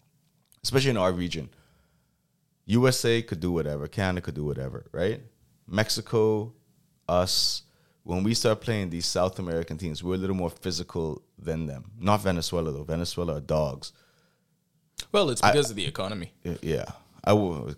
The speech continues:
Speaker 1: the whole country, the political
Speaker 2: Yeah, they, I mean, they have to be.
Speaker 1: So, when we play Ar-, Argentina, I w-, I think we need to punch them in the mouth.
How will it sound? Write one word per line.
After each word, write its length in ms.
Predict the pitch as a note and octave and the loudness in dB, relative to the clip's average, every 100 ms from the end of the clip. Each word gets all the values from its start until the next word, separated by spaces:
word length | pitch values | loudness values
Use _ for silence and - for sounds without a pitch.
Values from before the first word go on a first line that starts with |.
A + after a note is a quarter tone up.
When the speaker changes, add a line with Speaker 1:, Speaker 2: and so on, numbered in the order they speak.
| - | -6
Speaker 1:
the 100 | D2+ | -6
whole 140 | C2 | -6
country, 380 | - D2+ D2 C#2 | -6 -6 -6 -8
the 80 | - | -10
political 600 | - D2 D2 - D2 - _ - F2+ - | -8 -6 -6 -8 -8 -10 _ -20 -18 -10
Speaker 2:
Yeah, 300 | - G3+ C4 A2 | 0 2 2 2
they, 140 | B2 | 0
I 40 | |
mean, 140 | B2 B2+ | 0 0
they 100 | A#2+ | 0
have 240 | C3 D3 | 2 0
to 80 | - | 2
be. 160 | C3+ - - - - - | 0 -2 -10 -20 -20 -4
Speaker 1:
So, 300 | - G2+ F2 - _ _ _ _ _ _ _ _ _ _ _ | 2 4 4 -4 _ _ _ _ _ _ _ _ _ _ _
when 200 | F#2+ G2 | -2 0
we 180 | G2 B2+ | 2 2
play 580 | C#3 B2 A#2 G#2+ G#2 B2 _ _ _ _ _ _ _ _ _ - | 2 2 4 4 0 -8 _ _ _ _ _ _ _ _ _ -8
Ar-, 80 | - | -2
Argentina, 680 | - F#2 E2 E2 - F#2 D#2+ - | 2 4 2 -4 -2 -2 -4 -4
I 60 | |
w-, 200 | D#2+ - - - - | -4 -4 -10 -10 -4
I 100 | F2 | -2
think 460 | - G#2+ - D#2 - | -2 -4 -4 -10 -8
we 200 | D#2+ A2+ | 2 4
need 180 | A#2+ A2+ | 4 0
to 60 | F2 | -4
punch 360 | - G2+ F#2+ | 0 0 2
them 160 | - F2 | 0 0
in 80 | D#2 | 2
the 60 | D2 | 0
mouth. 400 | D2 A#1+ - | -2 -4 -10